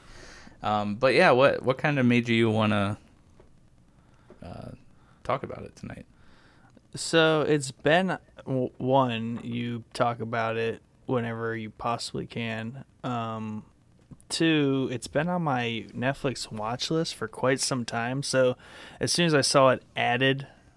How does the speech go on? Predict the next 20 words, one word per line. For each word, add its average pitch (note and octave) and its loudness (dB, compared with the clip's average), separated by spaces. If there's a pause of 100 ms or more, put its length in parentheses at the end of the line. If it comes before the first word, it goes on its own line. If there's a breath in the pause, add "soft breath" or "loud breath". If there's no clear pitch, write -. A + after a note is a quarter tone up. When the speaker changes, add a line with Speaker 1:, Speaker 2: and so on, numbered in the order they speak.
(200)
Speaker 2:
to B2 -2
Netflix, B2 0
I A#2+ 0
added A#2 0
it B2 -6
to C#3 -6
my C3 0
watch E3 2
list. - -8 (560 loud breath)
And B2 2
it's B2 -4
just - -4
been C#3+ 2
one C3+ 2
of C3 0
those B2 0 (140)
movies D#3+ 4 (100)
that's B2+ 2
just B2 -4
been A#2+ -2